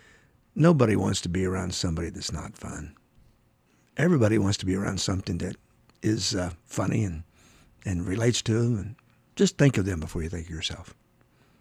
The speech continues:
Good advice. And, uh, he was a great guy. So, and he told the best stories in the world.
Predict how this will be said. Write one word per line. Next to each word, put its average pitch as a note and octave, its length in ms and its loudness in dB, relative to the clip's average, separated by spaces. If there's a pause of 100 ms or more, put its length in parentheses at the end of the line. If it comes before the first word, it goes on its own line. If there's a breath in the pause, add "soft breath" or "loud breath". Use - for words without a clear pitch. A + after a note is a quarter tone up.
(180 soft breath)
Good D#3 140 10
advice. G2 460 -2 (680 soft breath)
And, G2+ 320 0
uh, G2 180 -2 (540 soft breath)
he - 140 -2
was F3 120 4
a E3 60 6
great C3 240 2
guy. A2 320 -4 (440 soft breath)
So, E3 160 4
and C#3 100 6
he F#3 100 8
told C#3+ 220 2
the A#2 80 2
best G#2 200 -4
stories F#2+ 300 -6
in F2+ 60 -6
the F2 60 -8
world. F2 140 -10